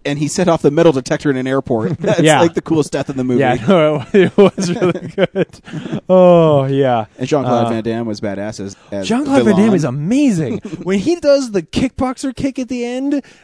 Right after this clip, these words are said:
Speaker 2: like, when, when, when he and Sylvester Stallone are fighting, I
Speaker 1: Mm-hmm.
Speaker 2: don't know any of these characters' names because they are literally just the actors.
Speaker 1: Dude, I just told you,
Speaker 2: Um,
Speaker 1: Jean-Claude Van Damme is Villon. <laughs>
Speaker 2: <laughs> Well, yeah.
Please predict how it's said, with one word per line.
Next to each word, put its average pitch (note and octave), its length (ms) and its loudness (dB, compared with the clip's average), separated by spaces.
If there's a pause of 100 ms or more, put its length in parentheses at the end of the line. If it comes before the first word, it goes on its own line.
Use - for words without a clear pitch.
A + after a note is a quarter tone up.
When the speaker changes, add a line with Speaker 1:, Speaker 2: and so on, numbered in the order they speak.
Speaker 2:
like, D3 180 -2
when, E3 240 -2
when, D#3+ 360 -6
when C#3+ 220 -6
he G3 300 -2
and D#3+ 220 -6
Sylvester E3+ 480 -6
Stallone D#3+ 300 -4
are C#3+ 40 -6
fighting, D3+ 300 -4
I C#3 60 -8
Speaker 1:
Mm-hmm. C3 100 -8
Speaker 2:
don't C3 140 -6
know C3+ 120 -8
any B2 180 -12
of A2 60 -16
these G#2+ 120 -16
characters' G#2+ 340 -14
names G2 240 -18
because G#2+ 300 -10
they A2 120 -4
are G#2+ 120 -4
literally A#2 440 -6
just A#2+ 260 -14
the A#2+ 120 -6
actors. A#2+ 400 -4
Speaker 1:
Dude, C#3 140 -10
I C#3 80 -2
just E3 160 -6
told C3+ 280 2
you, A2+ 60 0
Speaker 2:
Um, A2+ 60 -2
Speaker 1:
Jean-Claude C#3+ 320 -4
Van C#3 160 -6
Damme C#3 220 -8
is G#2+ 100 -10
Villon. A#2+ 520 -8 (160)
<laughs> - 260 -8
Speaker 2:
<laughs> D3+ 260 -2
Well, F3+ 180 2
yeah. C#3+ 300 2